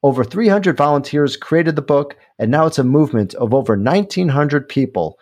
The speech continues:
who are continuing to add resources and to help the world get the facts straight about climate. The founder and lead organizer of this ambitious project is someone you've likely heard of before,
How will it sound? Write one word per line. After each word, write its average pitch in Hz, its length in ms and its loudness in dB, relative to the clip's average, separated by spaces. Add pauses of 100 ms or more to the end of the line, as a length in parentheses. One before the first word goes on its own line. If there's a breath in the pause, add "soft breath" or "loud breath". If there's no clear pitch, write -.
(120 soft breath)
who - 140 -2
are 120 100 2
continuing 175 720 0
to - 240 -4
add 117 260 0
resources 151 720 -2 (260 soft breath)
and 107 160 -2
to 104 120 -4
help 156 340 -2
the 156 80 0
world 123 380 2
get - 180 0
the - 80 0
facts - 460 -2
straight 113 580 -2 (220)
about 110 320 -2
climate. 98 420 -4 (1080)
The 113 100 0
founder 202 500 0
and 107 320 -2
lead 143 240 0
organizer 127 720 0
of 95 120 -6
this 113 200 -4
ambitious 143 500 -4
project 98 600 -2 (220)
is 113 120 -6
someone 208 560 0
you've 139 220 -2
likely 160 300 0
heard 160 240 2
of - 160 -2
before, 139 560 -2